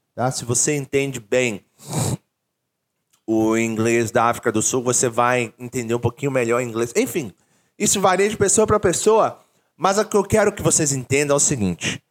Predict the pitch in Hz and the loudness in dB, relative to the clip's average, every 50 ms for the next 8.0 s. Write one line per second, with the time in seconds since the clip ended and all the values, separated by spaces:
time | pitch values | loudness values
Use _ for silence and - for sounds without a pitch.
0 | _ _ _ _ _ _ _ _ - 131 143 - 160 156 - - - 175 175 190 | _ _ _ _ _ _ _ _ 0 0 2 2 2 2 0 0 2 2 2 2
1 | 196 190 175 - - 110 92 - _ _ _ _ - - - 175 170 170 - - | 0 0 -2 -4 -6 -8 -8 -10 _ _ _ _ -6 -2 2 2 2 2 0 0
2 | - - 170 147 127 117 123 123 123 - - _ _ _ _ - 170 175 175 170 | 0 0 0 2 2 2 2 2 0 -2 -8 _ _ _ _ -4 -4 -2 -2 -6
3 | - _ 196 202 208 214 214 185 196 190 170 190 185 - - - 190 - - - | -2 _ 4 6 6 6 6 4 2 2 2 2 0 0 2 0 0 0 0 -2
4 | 120 98 95 - - - - - - - _ _ _ _ _ _ - 165 175 196 | -2 -2 -2 -4 -8 -8 -8 -8 -8 -8 _ _ _ _ _ _ -2 0 2 4
5 | 214 208 190 202 143 127 123 113 143 151 180 180 - - - 185 175 196 185 - | 4 4 4 4 4 2 4 4 4 2 2 2 0 2 2 2 2 2 0 0
6 | - 160 156 - - 170 160 - - 123 110 98 90 - _ _ _ _ _ _ | 0 -2 -2 -2 -2 -4 -4 -4 -4 -4 -4 -4 -4 -8 _ _ _ _ _ _
7 | _ _ 143 175 202 190 156 135 135 - - 117 107 98 90 - - - - | _ _ 0 2 4 6 6 4 4 4 2 2 2 2 0 -4 -6 -8 -8